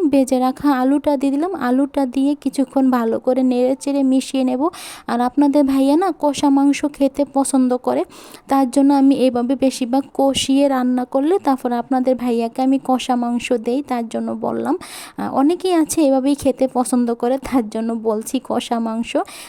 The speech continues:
দেখুন আলুটা দিয়ে ভালো করে নেড়ে চেড়ে মিশিয়ে নিচ্ছি।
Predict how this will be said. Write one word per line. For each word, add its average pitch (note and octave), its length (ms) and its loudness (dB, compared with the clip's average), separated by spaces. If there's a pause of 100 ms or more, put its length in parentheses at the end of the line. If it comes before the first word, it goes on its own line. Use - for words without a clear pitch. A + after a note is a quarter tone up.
(120)
দেখুন C4 360 0
আলুটা C#4 460 0
দিয়ে C#4 320 0
ভালো B3 360 0
করে C4 240 0
নেড়ে C4 300 2
চেড়ে D4 300 -2
মিশিয়ে C#4 420 2
নিচ্ছি। C#4 360 0